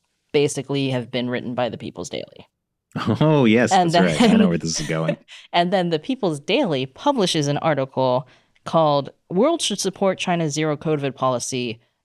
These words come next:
Speaker 1: uh, Bloomberg. Like, and it was basically just four paragraphs of exact lifting of the Bloomberg article.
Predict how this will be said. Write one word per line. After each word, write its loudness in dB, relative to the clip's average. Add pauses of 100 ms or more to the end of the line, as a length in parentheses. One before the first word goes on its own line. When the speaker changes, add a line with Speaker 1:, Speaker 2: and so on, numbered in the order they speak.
(320)
Speaker 1:
uh, -10
Bloomberg. -4 (340)
Like, -4 (1120)
and 2
it 0
was 0
basically -2 (280)
just 0
four 0
paragraphs 0
of -2 (100)
exact 0
lifting -6 (120)
of -6 (140)
the -6
Bloomberg -4
article. -8